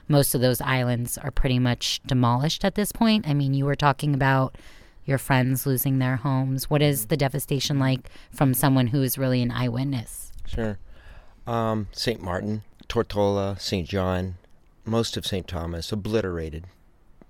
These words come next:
Speaker 2: Pretty much obliterated. I would say probably ninety percent of the homes on my island were either completely damaged beyond, uh, repair. They have to be ripped down and rebuilt.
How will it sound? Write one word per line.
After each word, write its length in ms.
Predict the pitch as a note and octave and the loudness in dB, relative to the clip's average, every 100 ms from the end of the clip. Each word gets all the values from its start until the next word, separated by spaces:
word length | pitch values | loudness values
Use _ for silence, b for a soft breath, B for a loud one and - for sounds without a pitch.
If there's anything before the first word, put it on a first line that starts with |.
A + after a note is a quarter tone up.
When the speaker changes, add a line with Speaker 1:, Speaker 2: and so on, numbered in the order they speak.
| - - | -20 -8
Speaker 2:
Pretty 220 | B2+ A#2 | -4 -2
much 200 | G2 - | -4 -8
obliterated. 560 | E2 D#2+ E2+ E2 D#2+ D#2+ | -10 -10 -8 -6 -6 -6
I 120 | G2+ | -4
would 120 | G#2+ | -4
say 200 | - F#2 | -2 -4
probably 500 | - F#2 F#2 F2+ F#2 | -2 -4 -2 -2 -2
ninety 340 | E2+ F2 F2 | -2 -4 -4
percent 360 | F#2 G2+ - G2 | -4 -4 -4 -4
of 120 | F2 | -4
the 120 | F2+ | -4
homes 420 | F#2 F2+ F2+ - - b - - | -2 -2 -4 -6 -12 b -14 -2
on 140 | A2 | 2
my 220 | G2+ A2+ A2+ | 4 4 4
island 480 | F#2 F2 F#2+ G2 b b b - | 2 0 -2 -4 b b b -6
were 380 | G#2 G2 F#2 - - | -2 0 -2 -4 -2
either 380 | G2 F#2+ F2+ | 0 2 2
completely 500 | F2 - E2+ F#2+ F2 | 0 -8 -8 -8 -6
damaged 680 | F2+ F2+ F2+ F#2+ F#2 - - - _ - - - - - _ - | -4 -2 -2 -4 -6 -8 -14 -18 _ -20 -20 -20 -20 -20 _ -4
beyond, 360 | G#2+ G2 G2 F2+ - - E2 | 2 2 2 -4 -14 -10 -8
uh, 180 | F2 F2 | -4 -2
repair. 560 | F2+ - F2 F2+ B2 - - _ - G2 - | -2 2 2 2 -4 -8 -20 _ -20 -20 -12
They 60 | F2+ | -10
have 120 | - | -8
to 80 | F#2+ | -6
be 120 | F#2+ | -4
ripped 280 | F#2 F#2+ - | -2 -4 -2
down 340 | D#2+ F2 F#2+ F#2 | -4 -4 -8 -12
and 400 | F2 E2 E2 E2 - | -10 -6 -6 -8 -8
rebuilt. 460 | G#2 F2+ E2+ A2 - | -8 -4 -4 -6 -10